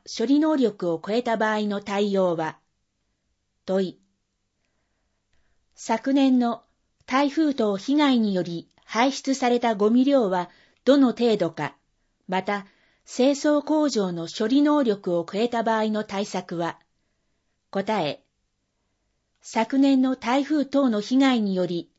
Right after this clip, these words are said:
排出された災害ゴミは約三千五百トンである。これに加え、昨年九月に焼却ゴミが約二千トン増加しており、その一部は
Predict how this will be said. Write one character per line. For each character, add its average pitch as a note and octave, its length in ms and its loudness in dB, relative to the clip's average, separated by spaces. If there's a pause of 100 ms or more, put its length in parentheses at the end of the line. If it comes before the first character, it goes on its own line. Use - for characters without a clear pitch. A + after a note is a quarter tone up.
排 B3+ 260 0
出 B3+ 220 -10
さ A#3+ 160 -2
れ A#3 100 -2
た A3+ 140 -4
災 B3 280 -2
害 C#4 220 0
ゴ F#3+ 140 -2
ミ F3 160 -2
は E3+ 180 -4 (540)
約 A3 520 -2
三 C4+ 380 0
千 C4+ 220 0
五 F3+ 80 -6
百 B3 240 0
ト F#3+ 140 -6
ン F3 100 -4
で D#3+ 160 -2
あ C#3+ 80 -4
る。 C#3 240 -8 (920)
こ A3 140 -2
れ C4+ 140 4
に B3 160 4
加 G#3+ 300 -4
え、 G#3 140 -8 (400)
昨 A3 340 -2
年 C#4 220 4
九 D4 140 0
月 C4+ 260 -2
に E3+ 260 -8 (140)
焼 C#4+ 400 0
却 C#4+ 180 0
ゴ G#3 120 -2
ミ F3 140 -4
が D#3+ 200 -8 (420)
約 B3 300 0
二 F#3 140 -2
千 C4+ 260 2
ト C4+ 160 0
ン B3 80 2
増 A#3 240 2
加 A#3+ 140 -2
し - 120 -6
て A#3 160 0
お G3+ 80 0
り、 D#3+ 260 -6 (800)
そ A#3+ 200 -2
の C4 140 6
一 C4+ 220 0
部 A#3 140 0
は D#3+ 240 -2